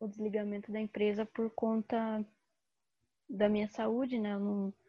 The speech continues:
não tenho uma saúde muito boa. Aí achei melhor não ficar arriscando dentro dos ônibus.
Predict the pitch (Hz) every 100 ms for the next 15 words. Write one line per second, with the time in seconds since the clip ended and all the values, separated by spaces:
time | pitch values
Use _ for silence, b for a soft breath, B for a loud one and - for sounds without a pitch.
0 | b b _ 214 202 202 202 202 - 202
1 | 202 202 208 202 196 196 220 254 - _
2 | B B B - 208 208 208 202 196 196
3 | 202 202 202 - 226 214 220 233 - 220
4 | 208 208 214 208 196 185 196 202 190 190
5 | 190 190